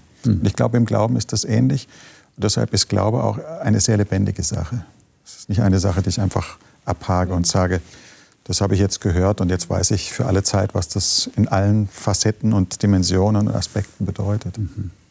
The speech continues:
Speaker 1: Mhm. Hm, interessant. Römer acht. Ich würde gerne mit euch noch, äh, diesen Text, äh, einmal anschauen.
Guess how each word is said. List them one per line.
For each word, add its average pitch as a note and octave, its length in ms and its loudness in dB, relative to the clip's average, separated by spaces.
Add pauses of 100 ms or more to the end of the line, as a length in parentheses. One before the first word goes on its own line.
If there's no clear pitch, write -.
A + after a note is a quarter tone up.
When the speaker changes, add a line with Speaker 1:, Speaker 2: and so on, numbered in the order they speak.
(220)
Speaker 1:
Mhm. E2+ 260 -12 (460)
Hm, - 160 2 (260)
interessant. - 460 -8 (1800)
Römer D#3+ 340 4
acht. - 460 -8
Ich G#2+ 220 -4
würde B2+ 180 4
gerne A#2 280 2
mit A#2 240 0
euch A2+ 220 0
noch, - 380 -2
äh, G#2 240 4 (560)
diesen A#2+ 320 6
Text, - 480 0
äh, - 260 -2
einmal G#2+ 260 4
anschauen. B2 760 2